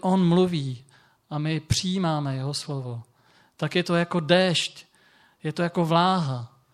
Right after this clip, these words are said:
je to něco, co dává růst, eh,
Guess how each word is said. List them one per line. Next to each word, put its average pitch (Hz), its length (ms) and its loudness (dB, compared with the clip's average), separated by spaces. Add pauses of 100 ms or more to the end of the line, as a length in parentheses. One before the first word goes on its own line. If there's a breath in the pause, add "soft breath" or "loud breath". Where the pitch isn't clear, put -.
(480 loud breath)
je 147 100 -4
to 165 120 -4
něco, 175 400 0
co - 180 -2
dává 175 560 2
růst, - 640 -4 (680 soft breath)
eh, 127 320 -6